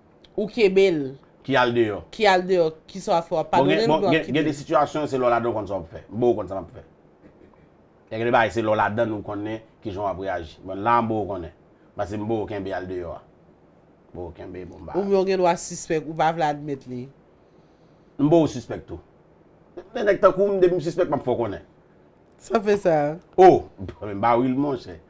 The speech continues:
Speaker 2: M sispèk, m ba kon sa, m ba k ap fwase, san, relasyon, vi, epi pou l, pou l ta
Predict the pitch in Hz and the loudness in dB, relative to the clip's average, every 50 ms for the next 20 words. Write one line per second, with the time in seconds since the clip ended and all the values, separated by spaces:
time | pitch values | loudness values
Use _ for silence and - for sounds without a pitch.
0 | _ _ _ _ _ - 131 120 - 160 147 - 151 139 123 139 143 143 139 131 | _ _ _ _ _ -8 -6 -4 -4 -4 -2 0 0 0 2 4 6 8 8 6
1 | - 135 123 131 123 123 127 131 131 127 120 131 - - - - 131 139 131 113 | 6 2 2 4 4 4 6 6 4 6 4 2 0 -2 -6 2 4 4 4 4
2 | - - - 135 139 139 - _ _ _ _ _ _ - - 151 143 131 127 135 | 2 -2 -2 -2 -2 -2 -4 _ _ _ _ _ _ -10 -4 -4 -4 -4 -2 -2
3 | 131 131 135 143 143 135 123 - - - 131 135 139 131 127 127 113 104 98 92 | 0 2 4 6 6 6 6 4 0 -2 0 2 2 4 2 0 0 -4 -6 -4
4 | 104 135 156 160 160 - - - _ _ - 123 120 123 127 120 107 120 131 131 | -2 0 0 0 -2 -4 -12 -20 _ _ -2 -2 2 2 2 2 2 2 2 4
5 | 131 131 127 110 104 123 131 113 131 | 4 2 2 0 0 0 2 4 6